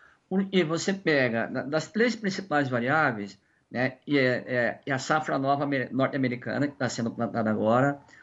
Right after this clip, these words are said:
a questão do, do, da economia, do mercado financeiro, né? Com a crise, e a demanda do produto norte-americano, né? Dessas três variáveis, você tem, é, uma que tá pra, tá, tá ruim pro preço da soja,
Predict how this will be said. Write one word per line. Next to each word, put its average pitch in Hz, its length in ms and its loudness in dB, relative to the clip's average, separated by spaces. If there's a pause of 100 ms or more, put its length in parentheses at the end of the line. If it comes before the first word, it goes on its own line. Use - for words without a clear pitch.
(280)
a 123 100 2
questão 139 560 4
do, 123 120 4 (160)
do, 127 200 2
da 120 140 4
economia, 127 640 6
do 127 120 2
mercado 120 360 0
financeiro, 131 800 0 (120)
né? 120 200 0
Com - 140 -4
a 113 60 0
crise, 147 600 0 (600)
e 190 640 4
a 160 640 6
demanda 175 640 0
do 190 80 -2
produto 170 440 -2
norte-americano, 151 840 2
né? 113 100 2
Dessas 156 300 2
três 269 300 2
variáveis, 131 720 2 (400)
você 151 260 0
tem, 120 500 0 (360)
é, 135 440 -2
uma 240 280 4
que 269 120 -4
tá 220 200 0
pra, 233 180 -2
tá, 165 400 2
tá 165 160 -2
ruim 180 460 -2
pro 202 160 -6
preço 156 320 -4
da 131 100 -2
soja, 131 560 2